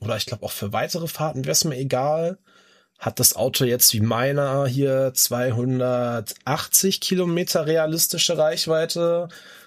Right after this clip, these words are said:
oder hat der sechshundert Kilometer, sondern eigentlich persönlich gesehen viel wichtiger ist mir dann, wie schnell habe ich da wieder zeitlich was drin? So. Na, wenn ich zweihundertachtzig Kilometer Rei-,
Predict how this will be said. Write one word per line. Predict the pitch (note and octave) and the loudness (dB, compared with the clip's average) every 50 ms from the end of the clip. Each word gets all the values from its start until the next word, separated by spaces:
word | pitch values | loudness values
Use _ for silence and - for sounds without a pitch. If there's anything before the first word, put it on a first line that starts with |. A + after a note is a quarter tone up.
| _ _ _ | _ _ _
oder | B2+ B2 B2 A#2+ | -2 -2 0 0
hat | B2+ C3 - | -2 -2 0
der | A#2 A#2+ | 0 0
sechshundert | G#2 A2+ A#2+ A#2+ - - D3 E3 F#3 F#3+ F#3 - | 2 0 0 -2 0 -2 0 0 0 -2 -2 -2
Kilometer, | - D#3+ D#3+ D3+ D#3 E3+ E3 D#3+ | -4 -4 -2 0 0 0 0 0
sondern | B2 B2+ A#2+ A2+ | 0 0 -2 -2
eigentlich | - F#2+ A2 B2 D#3+ E3 D3 C3+ - - - _ _ _ _ _ _ _ _ _ _ _ _ _ _ _ | -2 -2 -2 0 0 0 0 2 0 -2 -2 _ _ _ _ _ _ _ _ _ _ _ _ _ _ _
persönlich | - A2+ G#2 F#2 G#2 A#2+ D3+ F3 E3 - | -6 -2 -2 0 0 2 0 2 0 0
gesehen | - C3 A#2+ A#2+ C3+ D3 D3 D3 C#3 - | 0 0 0 0 0 0 0 -2 -2 -4
viel | - - - B2+ G#2+ | -6 -2 -2 0 2
wichtiger | C3 D#3 - - E3+ C3+ C3 C3 | 4 2 2 2 2 2 0 0
ist | - G2+ - - | 2 2 2 2
mir | G#2 A2+ D3+ F#3+ | 4 2 2 2
dann, | F3+ E3 E3 F3 F3 F3+ F#3 - - - _ _ _ _ _ _ | 2 0 0 -2 -4 -6 -6 -8 -14 -20 _ _ _ _ _ _
wie | A#2 | 0
schnell | A#2 - - C3 B2+ G#2+ | 0 2 2 2 2 2
habe | B2 B2+ C#3 | 0 0 0
ich | C3 | 0
da | - - B2 A2+ | 0 0 -2 -2
wieder | A#2+ B2 B2+ B2 B2 A2+ A2 - _ _ | 0 0 0 0 0 -2 -4 -8 _ _
zeitlich | - - B2 B2+ C3+ - B2+ - - | 0 2 2 2 0 -2 -2 -2 -2
was | A#2 A2 - | 0 -2 0
drin? | - A#2 A2+ G#2+ G2 F#2+ - _ _ _ | 0 0 0 0 0 -4 -6 _ _ _
So. | - - F2+ F#2 F2 - _ _ _ | -10 -8 -8 -8 -10 -12 _ _ _
Na, | - C3+ | -2 0
wenn | A#2+ B2+ | 2 2
ich | C3 - - | 2 2 2
zweihundertachtzig | - C#3+ D3 D3 A#2+ A#2+ C#3+ - F3 D#3 - | 2 2 2 2 0 -2 0 0 0 0 0
Kilometer | - - C#3 C3+ B2+ C3+ C3+ - C3 A2+ | 0 0 0 2 2 2 2 0 0 0
Rei-, | G#2+ A#2 C3 | 0 -2 -4